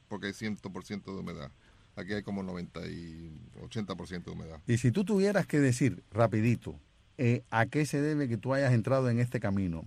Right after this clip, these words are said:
Speaker 2: ¿Por qué llegaste a esto? ¿Qué fue lo que te movió? ¿Cuáles fueron tu-, tus motivaciones?
Speaker 1: Bueno, yo empecé pintando pe-, como artista normal y corriente y después, eh, tuve que ganarme la vida y me metí en el video. Entonces, en video,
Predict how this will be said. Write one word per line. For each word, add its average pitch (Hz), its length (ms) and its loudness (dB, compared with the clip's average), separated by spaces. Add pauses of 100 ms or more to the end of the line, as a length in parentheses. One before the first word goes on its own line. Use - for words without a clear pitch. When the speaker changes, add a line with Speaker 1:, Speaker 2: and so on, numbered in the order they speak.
Speaker 2:
¿Por 92 200 -2
qué 135 240 4
llegaste 123 460 2
a 101 60 2
esto? - 320 -8 (180)
¿Qué 120 140 0
fue 139 180 0
lo 139 100 2
que 120 80 0
te 107 140 0
movió? 101 320 2
¿Cuáles 120 280 2
fueron 120 280 0
tu-, 101 260 -4 (720)
tus 110 80 4
motivaciones? 98 680 0
Speaker 1:
Bueno, 107 160 2
yo 113 80 0
empecé 123 320 -2
pintando 123 500 0
pe-, 104 100 -10
como 104 180 0
artista 113 340 -4
normal 107 520 -2
y 95 280 -4
corriente 110 440 -4
y 95 40 -4
después, 92 500 -6
eh, 95 240 -2 (160)
tuve 95 220 -6
que 92 100 -4
ganarme 95 320 -2
la 92 120 -2
vida 104 240 0
y - 20 0
me 95 160 -4
metí 90 240 -6
en 92 80 -4
el 90 60 -6
video. 87 500 -6
Entonces, 85 340 -12
en 85 160 -10
video, 92 320 -6